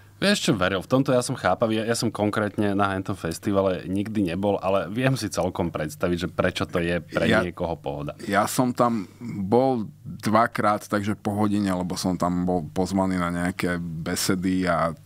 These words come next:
Speaker 2: to, to človek neodmietne, čiže som to tam videl na vlastné, čiže preto to viem to,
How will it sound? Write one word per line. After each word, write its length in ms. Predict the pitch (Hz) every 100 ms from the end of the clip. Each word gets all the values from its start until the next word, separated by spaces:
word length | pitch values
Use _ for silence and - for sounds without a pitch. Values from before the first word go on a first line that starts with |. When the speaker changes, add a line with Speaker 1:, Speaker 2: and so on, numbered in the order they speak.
| -
Speaker 2:
to, 80 | 90
to 160 | - 101
človek 320 | 95 98 95
neodmietne, 720 | 90 98 110 110 104 110 113
čiže 240 | - 101 95
som 160 | 92
to 80 | 92
tam 240 | 95 98
videl 320 | 92 120 123 98
na 160 | 92
vlastné, 320 | 101 104 101
čiže 80 | 98
preto 240 | 98 113 -
to 80 | 104
viem 80 | 95
to, 160 | 95